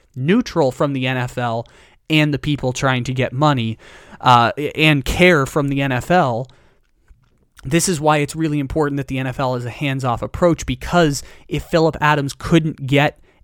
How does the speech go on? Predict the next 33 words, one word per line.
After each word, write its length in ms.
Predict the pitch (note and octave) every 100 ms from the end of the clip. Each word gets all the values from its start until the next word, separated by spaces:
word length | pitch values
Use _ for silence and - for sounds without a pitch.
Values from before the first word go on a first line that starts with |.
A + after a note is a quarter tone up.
| -
any 240 | C#3+ D3
kind 320 | - C#3+ C#3
of 140 | B2 -
care 240 | C#3+ C#3
from 160 | C#3 C3
the 120 | B2
N 120 | B2+
F 180 | A#2 -
L 260 | C3 E3+ - F#3
in 100 | F#3
this 160 | F#3+
case, 300 | - G3+ G#3 - - -
that's 240 | F3+ -
a 60 | F#3
failure 380 | E3+ D#3 D3+
on 100 | C#3
the 80 | C3
part 200 | B2+ C#3
of 80 | B2+
the 140 | C3+
N 80 | B2+
F 160 | A#2+ F#3+
L. 200 | E3 B2+
And 120 | C3
at 60 | C#3+
the 80 |
same 280 | C3+ E3+ D3+
time, 380 | C#3 D#3+ F3+ G3 - _ _ _ _ -
it's 140 | -
something 360 | - F#3 F3+ D#3
that's 160 | D3+
wholly 520 | - - D#3+ D#3 C#3
expected 800 | G#2 - - - F3 - C3+ A2+